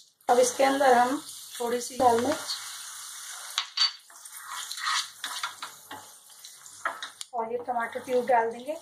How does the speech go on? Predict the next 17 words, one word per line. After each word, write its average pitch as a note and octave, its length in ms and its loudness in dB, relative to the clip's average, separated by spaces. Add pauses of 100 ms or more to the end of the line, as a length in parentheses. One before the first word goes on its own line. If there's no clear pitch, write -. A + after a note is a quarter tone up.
(460)
इसके D4 320 -4
अंदर C#4+ 340 0
हमने B3 340 -2
जब C#4 240 -10
इनको, C4 400 -16
इसको C#4+ 240 -8
पीसा C#4 420 -4
था B3+ 100 2
टमाटरों A3+ 460 -4
को, C#4+ 240 -8 (280)
तो - 180 -8
हमने C4+ 300 -6 (160)
थोड़ा A#3+ 220 0
सा A#3+ 140 -8 (120)
अदरक B3 320 -6
का C4+ 120 -6
टुकड़ा - 420 0